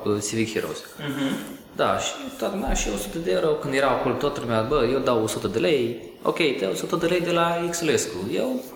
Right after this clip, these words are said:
Speaker 1: dau o sută de lei.” Mm. Și am zis, echivalentul a o sută de euro în, uh, echivalent a o sută de euro. „A, ok, treci acolo echivalent.” „Cum adică echivalent a o sută de euro?”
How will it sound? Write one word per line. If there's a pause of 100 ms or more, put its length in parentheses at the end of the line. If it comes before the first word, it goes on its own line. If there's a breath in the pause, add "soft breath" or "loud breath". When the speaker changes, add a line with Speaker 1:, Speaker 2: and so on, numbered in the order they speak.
(120)
Speaker 1:
dau
o
sută
de
lei.” (240)
Mm. (520)
Și
am
zis,
echivalentul
a
o
sută
de
euro
în, (760 loud breath)
uh, (400)
echivalent
a
o
sută
de
euro. (180)
„A, (140)
ok,
treci
acolo
echivalent.” (400)
„Cum
adică
echivalent
a
o
sută
de
euro?”